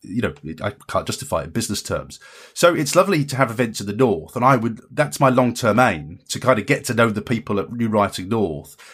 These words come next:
uh, for them to trust me, uh, and that's what this is about. What I hope to do as a result of this is to get some great feedback, um, from the people I'm working with,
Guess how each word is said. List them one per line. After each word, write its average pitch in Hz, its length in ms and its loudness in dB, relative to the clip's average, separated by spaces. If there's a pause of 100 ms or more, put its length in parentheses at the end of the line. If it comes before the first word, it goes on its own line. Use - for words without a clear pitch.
(180)
uh, 117 100 -4
for - 140 -4
them 127 220 4
to - 120 -10
trust - 380 2
me, 117 260 -2 (320)
uh, 107 220 4
and 110 120 2
that's 131 200 2
what 101 140 -2
this 147 140 2
is 104 120 0
about. 80 320 -4
What 113 120 4
I 104 60 4
hope 143 240 2
to 98 100 -8
do 101 160 0
as 98 120 -2
a 95 40 -2
result 92 340 -2
of 80 80 -10
this 101 220 2
is 98 100 -10
to - 100 -10
get 110 180 -2
some 92 280 -8 (360)
great 101 240 0
feedback, 139 600 2 (180)
um, 98 260 -2
from 101 200 -4
the 92 40 -6
people 104 300 -4
I'm 87 100 -4
working 123 360 2
with, 123 280 2